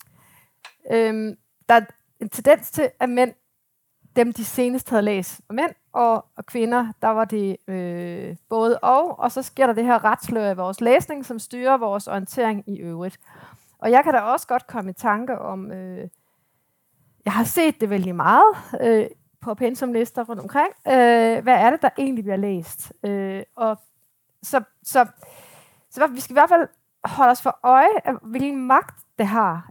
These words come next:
Øh, ja, det er rigtig godt at få, at få skabt en recension omkring nogle forfattere, så vi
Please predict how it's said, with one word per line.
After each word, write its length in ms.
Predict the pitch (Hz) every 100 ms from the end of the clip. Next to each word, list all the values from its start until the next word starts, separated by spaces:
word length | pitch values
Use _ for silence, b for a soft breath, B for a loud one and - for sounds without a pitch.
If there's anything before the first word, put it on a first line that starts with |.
| -
Øh, 440 | 214 202 196 196 196 180 _ _ -
ja, 180 | 262 294 - _
det 60 | 254
er 60 |
rigtig 260 | 254 285 254
godt 220 | 254 285 - -
at 120 | 233
få, 280 | - 214 202 _ _ _ _ _ _ _ -
at 120 | 247 233
få 140 | 240
skabt 400 | 226 247 254 -
en 120 | 233
recension 640 | 233 214 214 - 285 294 240
omkring 340 | 214 240 233
nogle 160 | 214 196
forfattere, 580 | 202 233 247 294 294 233
så 140 | 233
vi 280 | 208 214